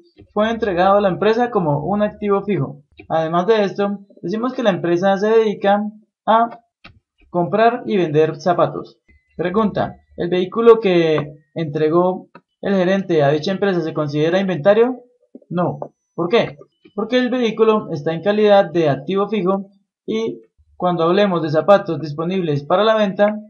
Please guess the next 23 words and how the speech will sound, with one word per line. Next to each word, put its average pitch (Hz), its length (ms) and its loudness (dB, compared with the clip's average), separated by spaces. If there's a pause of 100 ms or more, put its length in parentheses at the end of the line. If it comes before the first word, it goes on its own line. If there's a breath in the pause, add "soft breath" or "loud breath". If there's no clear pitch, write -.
(440)
sí - 160 -4
estaríamos 220 640 2
hablando 175 360 0
efectivamente 196 920 -4 (120)
de 208 420 -6 (320)
inventarios 196 720 0
y 113 100 -4
por 226 160 4
ello 208 260 2
debemos 156 440 0
llevar 156 220 4
el 170 100 -2
control 170 380 -4
correspondiente. 151 800 -2 (420)
Para 226 220 4
controlar 220 560 2
nuestros 165 340 -4
inventarios 196 580 -2 (260)
existen 233 680 -6
dos 196 340 -2
sistemas 185 420 -2
de 170 80 -4
inventario. 127 640 -4